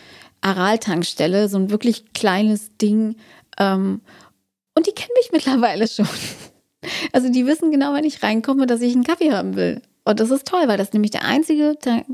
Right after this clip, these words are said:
Tankstellenkaffee ist, der wirklich gut schmeckt. Und glaubt mir, ich hab einige durch. Also wirklich einige. Und den kann man trinken. Der ist wirklich gut. Und ich mag das so, weißt du? Weil da kommen bestimmt irgendwie zwölftausend Leute über die Woche verteilt.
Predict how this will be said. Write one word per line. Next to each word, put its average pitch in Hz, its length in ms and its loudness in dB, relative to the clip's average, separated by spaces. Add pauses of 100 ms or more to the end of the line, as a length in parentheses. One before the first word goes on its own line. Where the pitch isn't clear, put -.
(160)
Tankstellenkaffee 220 760 0
ist, - 220 -6
der 196 100 2
wirklich 190 300 -2
gut 349 200 2
schmeckt. 175 360 -6 (520)
Und 214 80 2
glaubt 220 200 2
mir, 226 120 0
ich 214 120 -4
hab 208 160 -4 (240)
einige 208 380 2
durch. - 420 -6
Also 202 220 0
wirklich 214 380 -2
einige. 226 360 0
Und 196 240 -2
den 247 220 2
kann 247 160 -2
man 247 120 -2
trinken. 240 300 -4 (320)
Der 233 180 -2
ist - 160 -10
wirklich 233 320 -2
gut. 196 180 -2 (440)
Und 220 120 2
ich 226 120 0
mag 247 340 0
das 190 220 -4
so, 190 180 0
weißt 190 260 0
du? 247 120 2 (200)
Weil 320 100 2
da 220 60 2
kommen 262 200 2
bestimmt 262 360 0
irgendwie 247 280 0 (100)
zwölftausend 247 1000 0
Leute 208 720 0 (280)
über 214 160 2
die 208 140 2
Woche 202 220 0
verteilt. 220 540 0